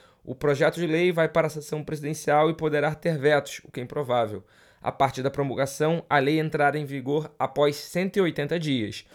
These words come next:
O bacen, que é o Banco Central Brasileiro, será o órgão regulador e deverá estabelecer regras em até seis meses, contados a partir da data em que a lei entrar em vigor.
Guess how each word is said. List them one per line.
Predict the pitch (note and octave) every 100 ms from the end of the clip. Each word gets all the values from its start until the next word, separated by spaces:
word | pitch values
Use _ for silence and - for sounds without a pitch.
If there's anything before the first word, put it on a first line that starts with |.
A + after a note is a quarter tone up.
| - _ _
O | C3+
bacen, | C3+ F#3 - D#3 D#3
que | -
é |
o | C3+
Banco | B2+ B2+
Central | C3+ - A#2+
Brasileiro, | C3+ D3 D3+ C#3+ D3+
será | C#3+ C#3 D#3
o | C#3+
órgão | C3 D#3+ D3+
regulador | D3+ C#3+ F#3 D3+ C#3+ D#3 -
e | D#3
deverá | D3+ C#3+ C#3+
estabelecer | C#3+ C#3+ C#3 C#3 C3 D#3
regras | C3+ C#3 C#3+ A2 - - - - -
em | B2+
até | C3+ D#3
seis | D3+ - D#3+ D3+
meses, | D3+ E3+ D#3+ B2
contados | - C#3 C3 C3+ C#3
a | C3+
partir | C#3 C3 C#3+
da | E3+
data | C#3 C3+ C#3
em | D3
que | C#3+
a |
lei | C3 C3+
entrar | C#3 C3 C3 C3 -
em | C3+
vigor. | C#3 C3 A#2 A2+